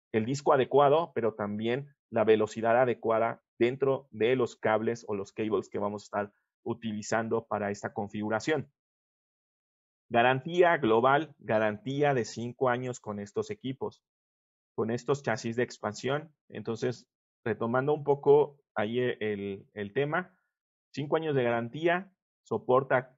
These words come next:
eh, discos sas, sata o N L sas también es, es, es válido. Para mantener el bus de comunicación a doce gigas, se recomienda utilizar los dos cables, dos vías, para que sigan manteniendo, y se recomienda tener la topología en anillo.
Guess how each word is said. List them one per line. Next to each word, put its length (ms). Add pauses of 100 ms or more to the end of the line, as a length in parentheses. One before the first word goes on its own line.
(120)
eh, 220
discos 440
sas, 380 (140)
sata 640 (480)
o 320
N 220
L 160
sas 300
también 440 (320)
es, 280
es, 240
es 140
válido. 480 (420)
Para 180
mantener 520
el 140
bus 160
de 100
comunicación 640
a 80
doce 280
gigas, 360
se 80
recomienda 440
utilizar 420
los 160
dos 180
cables, 440 (340)
dos 240
vías, 480 (540)
para 240
que 80
sigan 300
manteniendo, 600
y 100
se 120
recomienda 540
tener 280
la 120
topología 580
en 80
anillo. 380